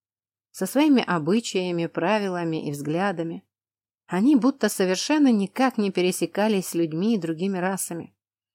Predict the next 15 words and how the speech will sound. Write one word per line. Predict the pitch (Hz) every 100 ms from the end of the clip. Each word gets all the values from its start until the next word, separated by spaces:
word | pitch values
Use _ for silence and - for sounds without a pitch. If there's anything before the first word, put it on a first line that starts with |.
| _ -
Будто | 170 269 311 294
им | 277
вовсе | 254 277 -
нет | 233 254 277
никакого | 247 262 247 277 269
дела. | 247 302 190 160 - _ _ _ _ _ _ _ _ _ _ _ _
"Говорите | 214 220 208 208 214 165
так, | - 196 185 - -
как | - 156 -
у |
вас | 170 196 -
на | 175
душе, | 156 - 170 175
ваша | 160 160 -
светлость. | - 175 - - - _